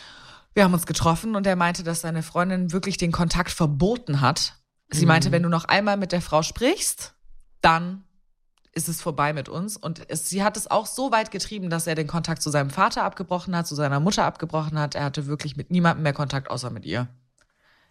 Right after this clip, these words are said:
Speaker 1: Es ist absurd. Manche Leute können so eine Macht ausüben, so eine Manipulation.
Speaker 2: Mhm.
Speaker 1: Das ist schon Wahnsinn.
Speaker 2: Ich hatte auch mal so eine Beziehung, wo es in diese Richtung ging. Und ich habe mich aber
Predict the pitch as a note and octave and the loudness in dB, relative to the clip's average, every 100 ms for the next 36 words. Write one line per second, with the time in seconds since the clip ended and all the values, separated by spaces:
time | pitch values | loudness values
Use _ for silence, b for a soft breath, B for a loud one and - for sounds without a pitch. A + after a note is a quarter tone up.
0 | _ - - D3 C3+ C#3 G#3 F3 - B | _ -2 0 2 2 2 2 2 -2 B
1 | B G3+ A#3 A#3 A3 G#3+ F3 F3 E3+ D3+ | B 2 4 2 2 0 -2 -2 -2 -2
2 | C#4 B3+ F#3+ G#3 - - C3+ C#3+ C#3+ D#3+ | -2 0 2 2 0 0 0 0 -4 -2
3 | E3 F#3+ F3+ F3 E3+ F3 D#3 D3 F3+ E3+ | 0 2 4 2 2 0 0 0 2 4
4 | D#3+ E3 E3+ B B B B B - D#3+ | 4 2 -6 B B B B B -6 -2
5 | - F3+ E3 D3+ D#3 B2 B2 - B - | 2 2 4 2 2 0 -2 -2 B -4
6 | E3 E3 - E3+ F3+ E3 D#3 D3+ - E3+ | 0 2 2 2 0 0 0 -2 0 2
7 | E3 D#3+ D#3+ D3+ C#3+ C#3+ D#3+ G3 F#3 F3 | 2 2 2 0 2 2 0 0 0 0
8 | G3 G3 E3 D3+ E3 D#3+ D#3 D3 - | 0 0 -2 2 2 2 2 2 0